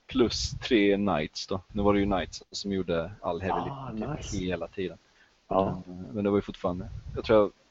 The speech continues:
Speaker 1: om jag spelade, jag tror jag vann tre matcher och förlorade två eller något sånt där. Och <laughs>
Speaker 2: Ah.
Speaker 1: den ena matchen jag förlorade var sån, man, <laughs> jag tror jag, det stod fyra singelmodeller kvar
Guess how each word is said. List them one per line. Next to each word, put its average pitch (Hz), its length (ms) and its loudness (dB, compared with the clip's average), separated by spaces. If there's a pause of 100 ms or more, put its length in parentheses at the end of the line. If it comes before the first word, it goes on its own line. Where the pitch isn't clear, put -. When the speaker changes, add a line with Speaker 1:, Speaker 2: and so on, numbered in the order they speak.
Speaker 1:
om 104 100 -4
jag 98 100 2
spelade, - 680 0
jag 98 100 -4
tror 98 120 -2
jag 90 40 0
vann 82 240 0 (220)
tre 87 160 0
matcher 87 340 -6
och 92 60 -8
förlorade 90 280 -4
två 92 200 -6
eller 92 80 -8
något 92 100 -14
sånt 107 180 -14
där. - 220 -10
Och 107 220 2 (340)
<laughs> - 0 -
Speaker 2:
Ah. 240 200 6 (1200)
Speaker 1:
den 104 380 6
ena 104 300 4
matchen 101 260 2
jag 92 140 -6
förlorade 87 320 2
var 85 180 2
sån, 90 300 -8
man, 92 220 -8 (340)
<laughs> 120 380 0
jag 143 120 10
tror 139 120 12
jag, 110 100 12 (800)
det 127 100 0
stod 117 300 2 (1200)
fyra 147 460 12
singelmodeller 101 840 4
kvar 95 540 4